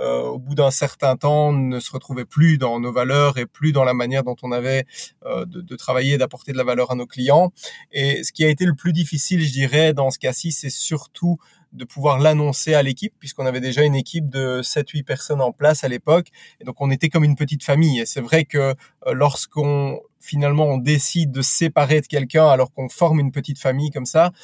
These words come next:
c'est très, très difficile de devoir l'annoncer aux autres et il faut bien, bien communiquer. Donc, ça a été, euh, émotionnellement assez dur à ce niveau-là. Et, et c'est ce que, enfin, finalement, on est, on a réussi à passer outre ça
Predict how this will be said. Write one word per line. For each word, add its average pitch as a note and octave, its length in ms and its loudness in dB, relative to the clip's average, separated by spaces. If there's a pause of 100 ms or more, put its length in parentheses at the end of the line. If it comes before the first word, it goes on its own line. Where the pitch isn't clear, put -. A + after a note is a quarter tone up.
(280)
c'est - 280 -12
très, F#3 240 -2
très D#3+ 220 -2
difficile D3 440 -2
de C#3 80 -2
devoir C3 220 0
l'annoncer C3 400 -2
aux C3 180 -4
autres E3+ 380 0
et C3 60 -2
il A#2 60 -6
faut - 140 -10
bien, C3+ 440 4
bien D3 220 0
communiquer. C#3+ 680 -2
Donc, C3+ 160 -4
ça - 100 -6
a B2 40 0
été, D3+ 340 0
euh, B2 240 4 (200)
émotionnellement C#3+ 720 0
assez C3+ 260 0
dur E3+ 460 -2 (180)
à C3 120 -8
ce - 100 -12
niveau-là. B2+ 360 -4 (540)
Et, C3 520 -2 (280)
et B2+ 100 -8
c'est - 140 -6
ce - 80 -2
que, C#3 400 2
enfin, B2+ 220 0
finalement, C#3+ 320 2
on D3 140 4
est, C3 160 0
on C3 100 -6
a C3 80 0
réussi D#3 460 0
à D3 80 4
passer C#3 480 -4
outre D3+ 320 -6
ça D#3+ 320 4